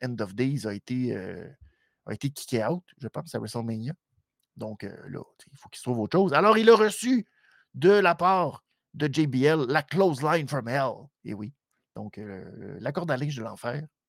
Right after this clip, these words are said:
Ça n'a pas été suffisant quand même pour battre Dolph Ziggler. Mais Dolph Ziggler, de son côté, a tout tenté. Le Fin Master, que malheureusement, il ne devrait plus faire depuis que Billy, euh, de l'autre côté, est tellement over. Daddy Ass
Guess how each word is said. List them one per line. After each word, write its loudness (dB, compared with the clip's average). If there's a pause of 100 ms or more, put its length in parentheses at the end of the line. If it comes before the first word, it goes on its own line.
(380)
Ça -2
n'a -2
pas -2
été -2
suffisant -6
quand -12
même -14
pour -20
battre -8
Dolph -16
Ziggler. -6 (320)
Mais 2
Dolph 6
Ziggler, 4
de 2
son -2
côté, 0
a 0
tout -18
tenté. -2 (180)
Le 4
Fin -2
Master, -2 (840)
que -2
malheureusement, 0
il -4
ne -4
devrait -2
plus -12
faire -10
depuis -16
que -14
Billy, -8
euh, -18
de -14
l'autre -12
côté, -12
est -14
tellement -8
over. -8 (360)
Daddy -4
Ass -4